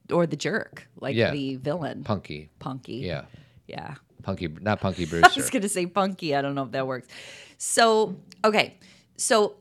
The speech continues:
Speaker 1: I think we can just finish up with these episodes, and I will say that I, with the, uh, season finale, loved it. Not only did I love Miranda's arc, I absolutely loved Samantha's arc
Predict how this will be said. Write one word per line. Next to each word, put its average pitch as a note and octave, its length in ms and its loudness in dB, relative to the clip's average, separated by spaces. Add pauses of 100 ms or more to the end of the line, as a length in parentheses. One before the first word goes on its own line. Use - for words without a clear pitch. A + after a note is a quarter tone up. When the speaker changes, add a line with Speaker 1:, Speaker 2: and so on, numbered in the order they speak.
(120)
Speaker 1:
I G#3+ 100 8
think B3 220 4
we A#3+ 100 2
can A3+ 160 2
just G3+ 200 -2
finish A3+ 260 0
up A3 140 2
with G#3 120 0
these F#3+ 180 0
episodes, F3 580 2
and D#3+ 280 0
I E3+ 160 2
will F3 140 2
say D#3+ 440 2
that D3+ 440 2
I, F#3+ 400 6
with F#3 320 2 (220)
the, D3+ 440 -2 (240)
uh, C3+ 400 2 (360)
season G#3+ 360 -2
finale, E3 440 0
loved D#3+ 420 2
it. C4 200 2 (760)
Not G3 240 4
only G#3 200 2
did F3+ 140 2
I E3+ 80 6
love E3 260 2
Miranda's F3+ 640 0
arc, G#3 420 4
I F3 160 0
absolutely E3 760 -4
loved F3 760 2
Samantha's F3 880 2
arc G#3+ 420 2